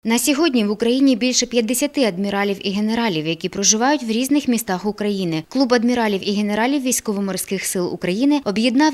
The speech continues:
як діючих військових, так і ветеранів флоту. Адже самовіддана праця задля розбудови вітчизняних військово-морських сил є справою честі і не завершується з виходом на пенсію. За словами голови цієї організації, контр-адмірала Володимира Колпакова,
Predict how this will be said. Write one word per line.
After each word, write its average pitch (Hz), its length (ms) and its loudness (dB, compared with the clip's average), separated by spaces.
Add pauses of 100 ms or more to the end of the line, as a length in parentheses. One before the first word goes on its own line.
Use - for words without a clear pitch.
як 208 200 -2
діючих 254 440 -2
військових, 190 480 -2
так 294 220 -2
і - 20 0
ветеранів 214 500 -2
флоту. 202 480 -2
Адже 196 280 0
самовіддана 277 640 0
праця 196 440 -2
задля 196 280 -2
розбудови 208 520 0
вітчизняних 208 640 -2
військово-морських 185 760 -4
сил 285 340 0
є 285 180 2
справою 311 420 0
честі 185 600 -2
і 220 80 0
не 220 120 2
завершується 220 680 0
з 170 80 -4
виходом 208 380 0
на 190 100 -2
пенсію. 175 640 -4
За 208 140 2
словами 311 440 2
голови 269 400 2
цієї 196 360 0
організації, 196 760 -2
контр-адмірала 226 760 2
Володимира 185 520 0
Колпакова, 185 680 0